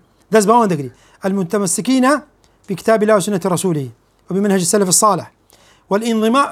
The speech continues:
الانح-، يجب الانحياز إليهم والانضمام لهم والاستماع لهم والحذر من هؤلاء الدعاة، دعاة الضلال. بقى علماء أهل السنة بكي، ودفاعا ليه بكي، ودجاتي واني تيش بكي، وتحذيري شان ليه بكي. ڕاستە، لەیسە باليد حيلة، جار هەندێک شتت پێ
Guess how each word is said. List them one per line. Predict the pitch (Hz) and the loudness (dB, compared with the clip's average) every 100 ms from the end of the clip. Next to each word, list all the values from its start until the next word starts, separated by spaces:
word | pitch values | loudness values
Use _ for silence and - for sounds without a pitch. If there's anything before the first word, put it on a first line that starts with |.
| 220 | 0
الانح-، | 214 170 | -2 -2
يجب | 226 240 269 | 0 0 0
الانحياز | 254 233 269 240 | 0 2 4 4
إليهم | 240 240 156 127 - _ _ _ _ | 4 2 2 -2 -16 _ _ _ _
والانضمام | 185 214 233 233 247 277 277 | -2 0 0 0 2 4 4
لهم | 262 240 165 135 _ _ _ | 4 2 0 -8 _ _ _
والاستماع | 202 220 196 247 277 254 | -4 -4 -4 -2 2 2
لهم | 262 302 320 403 - _ _ | 4 4 4 0 -10 _ _
والحذر | 196 180 - 233 202 | -8 -6 -4 -2 -2
من | 180 | -4
هؤلاء | 190 208 | -2 -2
الدعاة، | 170 175 214 | -2 0 0
دعاة | 175 175 175 | 0 -4 -4
الضلال. | 151 143 127 117 _ _ _ _ _ - | -4 -6 -8 -16 _ _ _ _ _ -8
بقى | 160 | -4
علماء | 180 190 196 | -2 0 2
أهل | 196 | 0
السنة | - 202 | 0 -2
بكي، | 180 - 127 - _ - | -2 -8 -18 -20 _ -10
ودفاعا | 143 160 196 196 | -6 -2 0 2
ليه | 196 | 4
بكي، | 180 - 143 120 _ - | 2 -2 -14 -16 _ -10
ودجاتي | 160 160 196 190 | -4 0 0 0
واني | 202 196 | 0 -2
تيش | 214 185 | -4 -4
بكي، | 226 | -2
وتحذيري | 196 156 214 208 | -2 -2 -2 -2
شان | 214 233 - - - - | 0 -2 -2 -14 -20 -2
ليه | 190 | 2
بكي. | 180 135 165 156 151 147 143 _ _ _ _ _ _ _ _ _ - - - | 2 2 0 0 0 -4 -6 _ _ _ _ _ _ _ _ _ -20 -20 -2
ڕاستە، | 208 285 254 202 143 - | 4 4 4 -2 -6 -4
لەیسە | 269 233 | -2 -2
باليد | 233 240 196 | 0 0 -2
حيلة، | 190 233 190 | -2 -2 0
جار | 226 240 | 0 0
هەندێک | |
شتت | 240 226 | -4 -4
پێ | 254 | 0